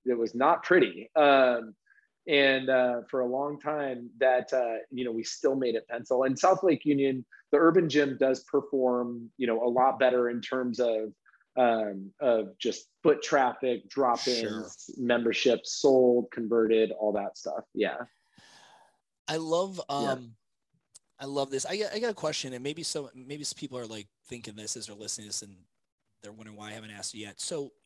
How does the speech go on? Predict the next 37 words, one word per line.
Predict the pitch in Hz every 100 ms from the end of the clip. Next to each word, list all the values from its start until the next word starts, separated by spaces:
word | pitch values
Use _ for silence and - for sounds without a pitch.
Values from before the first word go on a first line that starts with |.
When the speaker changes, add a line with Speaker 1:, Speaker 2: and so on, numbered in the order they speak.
| _
Speaker 2:
you | 147
don't | 139 208 277 127
run | 135 120 107
with | 110 - _ _ _ -
CrossFit | - 143 - - 87 - _ _ _
language | 120 113 101 101
at | 92
all | 85 - -
anymore. | 104 90 _ _ _ _ _ _ _ _ _
And | 135
you've | 135 113
Speaker 1:
No. | 120
Speaker 2:
obviously | 147 196 226 - 208 - -
built | 101 98 -
a | 113
brand | 110 104 92 87 87 _ _ _ _ _ _ _ _ _ _ _ -
big | 220 156
enough | 98 76 - - -
to | 123
stand | - - 165 143 107
on. | - 131 _ _ _ _ _ _ _
Going | 135 196
forward, | 220 - 151 95 82 101
I, | 135 135 113
I | 123
don't, | 139 123
you |
know, | 120 117 _ _
you're | 123
going, | 127 143 156 -
<laughs> |
if | 120 113 - 131 156
you | 151
were | 156
anything | 165 - 165
like | 180
me, | 143 127 135